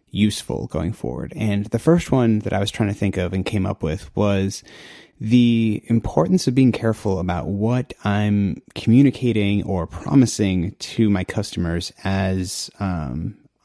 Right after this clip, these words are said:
I start out. 'Cause I feel like it's easy when you're starting out,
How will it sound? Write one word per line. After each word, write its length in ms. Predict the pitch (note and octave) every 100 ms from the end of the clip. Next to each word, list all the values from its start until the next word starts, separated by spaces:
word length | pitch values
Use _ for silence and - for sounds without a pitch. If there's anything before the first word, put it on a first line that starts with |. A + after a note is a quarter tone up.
| -
I 80 | G2+
start 340 | - - F#2+
out. 300 | D#2+ - - - _ _ _ _ _ _ - -
'Cause 60 |
I 80 | B2+
feel 160 | D#3 D3+
like 120 | B2
it's 140 | G2
easy 380 | - F3+ F#3+ D3
when 160 | B2 A#2
you're 140 | G#2+
starting 400 | - A2+ G#2+ F#2+
out, 360 | F#2 F2+ D#2+